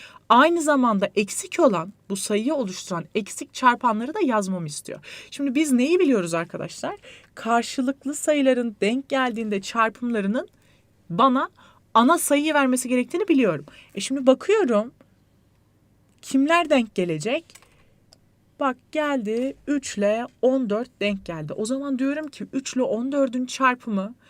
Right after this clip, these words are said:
bana ana sayıyı vermek zorunda. Karşılıklı birer birer aldım, oklarımı çektim. Ne geliyor peki ben on dört ile üçü çarparsam eğer? Kırk iki.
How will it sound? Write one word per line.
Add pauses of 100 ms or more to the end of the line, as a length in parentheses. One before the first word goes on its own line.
(280)
bana
ana
sayıyı
vermek
zorunda.
Karşılıklı
birer
birer
aldım,
oklarımı
çektim. (500)
Ne
geliyor
peki
ben
on
dört
ile
üçü
çarparsam
eğer? (500)
Kırk
iki.